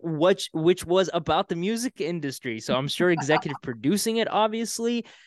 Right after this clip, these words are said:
Speaker 1: was y-, y-, essential because you brought all that knowledge, but you also directed it. I mean, everything just makes sense when you look at it.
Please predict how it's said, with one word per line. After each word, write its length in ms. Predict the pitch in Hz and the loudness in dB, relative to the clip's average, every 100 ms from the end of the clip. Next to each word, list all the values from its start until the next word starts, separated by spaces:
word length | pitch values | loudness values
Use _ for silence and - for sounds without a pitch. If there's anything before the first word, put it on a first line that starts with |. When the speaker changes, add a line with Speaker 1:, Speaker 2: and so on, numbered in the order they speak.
| _ | _
Speaker 1:
was 460 | - 160 175 170 147 - - _ - | -2 4 6 4 -2 -12 -20 _ -18
y-, 140 | 135 - 151 139 - - | -18 -14 -8 -8 -8 -12
y-, 60 | 131 | -8
essential 680 | 147 135 - 143 190 - 233 | -6 -2 0 2 2 2 4
because 340 | 233 185 151 127 | 4 0 -2 -6
you 60 | |
brought 440 | 123 101 120 131 151 | -10 -2 4 6 8
all 200 | 151 147 | 6 6
that 220 | 139 120 | 2 0
knowledge, 580 | 110 117 120 156 220 - - - | -2 -2 0 0 0 -2 -18 -14
but 100 | - | -6
you 140 | 135 139 | -4 -4
also 380 | 131 139 - 151 | 2 2 2 -4
directed 720 | 135 98 95 139 - - 214 | -4 -6 -2 -2 -2 0 4
it. 240 | 233 226 - - | 4 2 -4 -6
I 100 | - | -2
mean, 200 | 196 202 - | -2 -2 0
everything 540 | 208 220 247 - 226 | 0 2 0 0 -2
just 180 | 190 180 | -2 -4
makes 300 | 180 175 - | -2 -4 -4
sense 500 | - - 180 170 - | -8 -4 -4 -4 -8
when 240 | 127 131 135 | -4 -2 -2
you 80 | |
look 320 | 135 135 214 - | 0 4 4 2
at 240 | 107 90 | -2 -2
it. 140 | 76 | -8